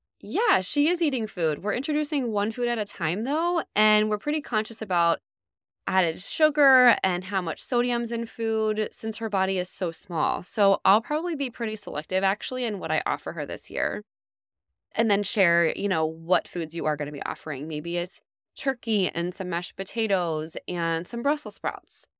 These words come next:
Or you can say something along the lines of, "He's had some of those foods before, but not all of them yet.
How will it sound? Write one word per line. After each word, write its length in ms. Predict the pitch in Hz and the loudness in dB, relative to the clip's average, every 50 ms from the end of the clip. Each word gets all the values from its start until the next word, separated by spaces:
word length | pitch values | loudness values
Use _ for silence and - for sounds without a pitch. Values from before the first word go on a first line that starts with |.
| _ _ _ _ _ _ _ | _ _ _ _ _ _ _
Or 240 | - 381 403 370 277 | 0 4 4 6 6
you 140 | 233 220 226 | 4 2 0
can 160 | - 233 214 | -2 -4 -2
say 120 | - 202 | -2 -2
something 400 | 196 - - 190 185 - 185 180 | -4 -2 -4 -4 -4 -4 -4 -4
along 220 | 180 175 170 160 160 | -2 -2 -2 -2 -2
the 80 | 160 | -2
lines 260 | 160 160 151 156 160 | 0 0 -2 -2 -2
of, 160 | 165 165 160 - | -4 -6 -6 -6
"He's 320 | _ - - - 269 285 - | _ -20 -8 -6 -4 -4 -4
had 180 | - 440 466 415 | -4 -4 -4 -2
some 180 | - 370 311 285 | 0 2 2 2
of 80 | 254 | 4
those 240 | 226 220 208 208 - | 2 0 0 0 -2
foods 300 | - 220 208 202 185 180 | -2 0 0 0 -2 -6
before, 460 | - 180 185 - - 190 185 185 208 | -8 -8 -10 -6 -2 0 2 2 2
but 220 | 214 202 202 170 - | 2 2 2 2 2
not 220 | 196 185 - - _ _ | 0 -2 -2 -2 _ _
all 240 | - 165 180 208 233 | -2 0 0 0 0
of 120 | 269 269 | -2 -2
them 160 | - 302 294 | 0 2 2
yet. 300 | 302 311 302 311 320 294 | 2 4 2 2 0 -2